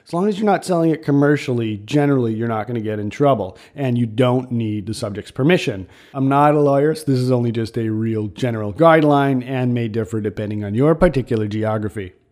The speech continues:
Now, even though it's often easier to photograph people when they are unaware of your presence, often there's, like, this lack of interaction or anything dynamic about the image.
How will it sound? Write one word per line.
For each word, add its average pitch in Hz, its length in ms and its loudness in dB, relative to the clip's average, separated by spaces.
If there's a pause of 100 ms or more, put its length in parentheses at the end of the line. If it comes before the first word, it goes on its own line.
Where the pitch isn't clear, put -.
(120)
Now, 147 180 2
even 170 300 2
though 165 360 0
it's 123 320 -8
often 151 360 0
easier 147 420 -2
to 101 140 -12
photograph 120 400 -2
people 117 240 -2
when 113 100 -4
they 110 80 -4
are 104 220 -4
unaware 131 540 4
of 131 100 -2
your 120 100 0
presence, 139 800 -2
often 175 360 0
there's, 127 220 0
like, 113 360 -4
this 113 180 -8
lack 135 380 -2
of 127 80 2
interaction 120 800 -2
or 120 400 -2
anything 156 420 -2
dynamic 131 760 -2
about 117 280 -6
the 123 160 0
image. 127 420 -2